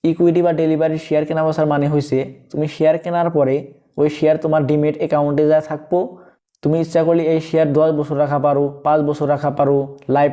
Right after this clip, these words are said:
টাইম রাখা পারো বা দুদিন পরে বেচা পারো। মানে ওই শেয়ারটা তোমার totally হয়ে যাবো গা, ওই শেয়ারের মালিক তুমি হয়ে যাবা গা।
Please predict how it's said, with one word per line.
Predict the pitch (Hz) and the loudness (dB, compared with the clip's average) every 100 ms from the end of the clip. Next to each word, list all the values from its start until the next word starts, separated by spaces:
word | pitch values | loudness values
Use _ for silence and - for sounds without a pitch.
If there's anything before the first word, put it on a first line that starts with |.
| 147 | 0
টাইম | 156 147 | 0 0
রাখা | 143 143 | -2 -2
পারো | 135 139 135 135 - 135 | 0 0 0 -4 -6 -2
বা | |
দুদিন | 131 147 151 151 | 2 2 2 0
পরে | 160 156 | 0 0
বেচা | 151 151 | -2 -2
পারো। | 139 127 127 127 - _ _ _ | -2 -2 -2 -6 -16 _ _ _
মানে | 139 147 151 | -2 0 2
ওই | 160 | 0
শেয়ারটা | 160 160 151 160 | 0 0 2 0
তোমার | 156 151 | 0 -2
totally | 151 143 151 151 | 0 0 2 0
হয়ে | 151 143 | 0 -2
যাবো | 147 143 | 0 0
গা, | 151 180 - _ - | -2 -4 -8 _ -2
ওই | 143 | -2
শেয়ারের | 139 151 147 | 2 2 2
মালিক | 143 147 147 | 2 0 0
তুমি | 147 143 | -2 -2
হয়ে | 139 131 | 0 0
যাবা | 120 110 | 0 0
গা। | 131 156 | 0 -2